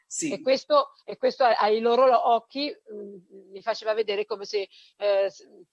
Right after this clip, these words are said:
Speaker 2: insomma, ti comportavi come una femminuccia, secondo
Speaker 1: Esatto, esatto. Sì, questa è l-, è l'unica spiegazione co-, che potevano dare loro, no?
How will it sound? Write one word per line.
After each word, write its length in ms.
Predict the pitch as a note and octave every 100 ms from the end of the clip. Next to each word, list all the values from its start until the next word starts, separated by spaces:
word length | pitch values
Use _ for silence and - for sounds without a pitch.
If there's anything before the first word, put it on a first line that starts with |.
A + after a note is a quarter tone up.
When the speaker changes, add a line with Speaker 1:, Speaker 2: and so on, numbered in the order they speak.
| _ _ _ _ _ _
Speaker 2:
insomma, 240 | - A#3 -
ti 100 | G#3+
comportavi 540 | B3 - G#3 A3 G#3
come 160 | G#3+ G#3+
una 140 | G#3
femminuccia, 1000 | - B3 A#3 A#3 A3+ G3 - - E3 E3 _ _ _
secondo 460 | C#3 B2+ B2 F#3 F3+
Speaker 1:
Esatto, 220 | A2 -
esatto. 540 | B2+ B2 - A2+ G#2 -
Sì, 340 | - C3 C3
questa 480 | - C#3+ - C3 B2
è 140 | C3
l-, 160 | C3 B2+
è 120 | C3+
l'unica 520 | C3+ C#3+ C#3+ C#3+ C#3+
spiegazione 1040 | - - - C#3+ C3 B2+ - C#3+ C#3 C#3+ C#3
co-, 440 | B2+ B2 B2+ B2+
che 200 | - B2
potevano 840 | B2 A#2+ C3 A#2+ B2 B2 A#2+ B2
dare 300 | A#2+ A#2 A2
loro, 300 | A2+ G#2+ G#2+
no? 260 | A2 C#3+